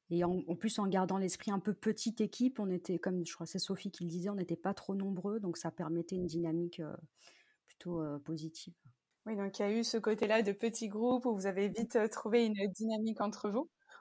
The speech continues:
Speaker 2: Ok, trop bien. Euh, suite, euh, à la découverte de Datagir et la rencontre avec Clément, euh, comment ça s'est passé de votre côté sur l'appréhension, bah, du projet, sur les premiers éléments qu'il vous a donnés, donc les ateliers précédents, le défi qu'il souhaitait relever ?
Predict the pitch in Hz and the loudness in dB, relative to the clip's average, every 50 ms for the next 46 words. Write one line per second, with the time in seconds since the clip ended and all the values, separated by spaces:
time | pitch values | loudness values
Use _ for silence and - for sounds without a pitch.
0 | - - 214 226 226 - 254 403 403 349 - _ - - - 214 208 190 208 226 | 2 6 6 6 8 8 6 4 4 0 -10 _ -8 -2 0 2 2 4 2 2
1 | - - _ _ _ _ - - - 196 196 196 196 196 196 208 202 - - 262 | 0 -2 _ _ _ _ -18 0 6 8 8 10 10 8 6 6 4 2 2 2
2 | 254 254 - 254 214 196 196 190 196 190 180 185 202 196 190 196 190 220 214 - | 0 2 4 4 6 8 8 8 8 8 8 6 6 6 6 4 4 2 0 0
3 | - 226 214 233 233 240 - - 226 202 190 185 196 196 185 196 196 196 - 202 | -2 2 4 6 6 4 4 2 0 0 0 0 0 0 2 2 2 2 4 2
4 | 196 208 196 214 240 254 254 254 262 262 254 226 214 202 196 196 196 208 220 220 | 2 2 0 0 0 2 2 2 2 2 2 0 2 2 2 2 4 2 0 0
5 | - 240 247 240 - 233 208 190 196 196 190 - _ - - 214 214 220 220 240 | 0 -2 -2 -2 -2 -2 -2 0 0 0 -2 -4 _ -6 -2 0 2 4 4 2
6 | - - _ _ _ _ - - _ _ _ - 185 180 180 175 - - 247 254 | 2 0 _ _ _ _ -20 -20 _ _ _ 0 2 2 2 0 0 -2 0 0
7 | 269 262 254 233 240 233 220 214 208 214 208 - 262 254 214 202 202 190 - - | 2 4 4 4 4 4 2 4 2 0 0 0 0 0 0 -2 -4 -4 -4 -4
8 | 208 202 - 247 240 - - 208 202 208 208 - - 247 233 226 233 233 - - | -4 0 0 0 0 2 4 6 6 6 6 4 2 -2 0 0 0 -2 -4 -2
9 | - 247 247 247 247 247 240 226 196 190 185 190 180 185 202 202 - - - 220 | -2 -2 -2 -2 -2 -2 -2 0 0 0 -2 -2 -2 -4 -8 -8 -6 -4 -2 0
10 | 220 202 226 240 277 - _ _ - - _ - - - 214 196 202 202 - - | 2 2 2 0 0 -4 _ _ -20 -20 _ -6 -2 2 2 2 2 2 0 0
11 | 226 226 233 233 208 220 214 214 220 226 233 233 - - 190 190 180 180 180 190 | 0 2 2 2 2 0 0 2 0 0 -2 -2 -6 -8 -8 -8 -4 -2 2 2
12 | 185 180 196 202 208 226 262 330 320 226 185 185 196 - - 190 190 185 185 185 | 2 2 2 0 0 2 0 0 -2 -2 -4 -4 -6 -4 -4 -4 -2 -2 -2 -2
13 | - 202 202 185 208 214 220 214 - - 202 196 - 202 196 180 226 240 247 247 | -2 -4 -4 -2 0 -2 -2 -2 -4 -6 -8 -6 -4 -4 -4 -2 0 0 2 2
14 | 254 247 214 190 170 202 208 208 - - 220 - 233 208 - - 202 202 - 208 | 0 0 0 -2 0 -2 -2 -2 -4 -6 -4 -2 -2 -2 -2 -2 -2 -2 -2 -2
15 | 202 202 208 208 185 208 240 294 | -2 0 -2 0 2 2 2 2